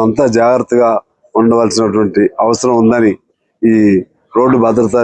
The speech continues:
దినోత్సవం సందర్భంగా అరైవ్ అలైవ్ అనే ప్రోగ్రాంతో, అంటే క్షేమంగా రా, క్షేమంగా బ్రతుకు అనేది వాళ్ళ కాన్సెప్ట్. ఈ సందర్భంగా ఇటు ఈ మంచి కార్యక్రమాన్ని నిర్వహిస్తున్న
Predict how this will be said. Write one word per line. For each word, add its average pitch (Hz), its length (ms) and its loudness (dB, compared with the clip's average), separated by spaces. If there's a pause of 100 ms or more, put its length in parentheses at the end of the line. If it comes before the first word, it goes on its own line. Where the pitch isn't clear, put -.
దినోత్సవం 110 560 0
సందర్భంగా 113 580 2 (720)
అరైవ్ 131 280 2 (100)
అలైవ్ 117 260 2 (140)
అనే 113 140 2 (100)
ప్రోగ్రాంతో, 113 600 2 (460)
అంటే 127 240 2
క్షేమంగా 127 580 0
రా, 143 80 2 (600)
క్షేమంగా 127 500 2 (280)
బ్రతుకు 113 360 0 (360)
అనేది 120 380 2 (500)
వాళ్ళ 104 140 0 (120)
కాన్సెప్ట్. 120 480 -2 (580)
ఈ - 20 4 (120)
సందర్భంగా 120 560 0 (600)
ఇటు 123 180 -2 (120)
ఈ 117 40 2 (120)
మంచి 120 240 0 (100)
కార్యక్రమాన్ని 117 680 0 (340)
నిర్వహిస్తున్న 113 640 0